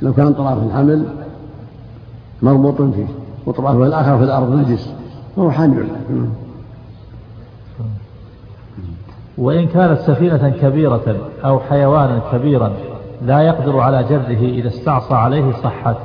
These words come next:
Speaker 2: لأنه ليس بمستتبع لها.
Speaker 1: نعم، إذا كان في سفينة أو سيارة أو ح-، حيوان لا يستطيع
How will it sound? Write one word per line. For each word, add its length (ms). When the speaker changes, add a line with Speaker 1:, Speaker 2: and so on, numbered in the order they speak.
Speaker 2:
لأنه 440
ليس 240
بمستتبع 640
لها. 300
Speaker 1:
نعم، 200
إذا 120
كان 440
في 80
سفينة 460
أو 220
سيارة 640
أو 280
ح-، 240
حيوان 640
لا 60
يستطيع 500